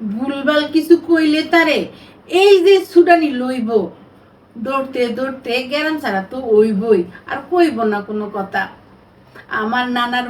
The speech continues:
মধ্যে রে বইন এমন ওই সততা। স্বাধীনতার পরেই নাই প্রথম নানি মরছে, চল্লিশ দিন পার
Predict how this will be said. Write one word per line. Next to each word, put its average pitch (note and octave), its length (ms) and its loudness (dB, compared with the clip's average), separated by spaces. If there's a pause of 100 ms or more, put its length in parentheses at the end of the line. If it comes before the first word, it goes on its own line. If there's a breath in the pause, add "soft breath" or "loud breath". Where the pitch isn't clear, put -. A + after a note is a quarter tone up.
মধ্যে A3+ 420 -10
রে C#4 80 -6 (140)
বইন G#3+ 300 0 (340)
এমন C#4 260 -4 (120)
ওই G3+ 160 -4
সততা। - 440 -12 (800 loud breath)
স্বাধীনতার D#4+ 680 2
পরেই G4 320 2
নাই F#4 140 0 (180)
প্রথম C#4+ 340 -4 (100)
নানি D#4+ 240 4 (100)
মরছে, E4 380 0 (580 soft breath)
চল্লিশ G4+ 460 6
দিন E4 100 4 (100)
পার A#3+ 140 4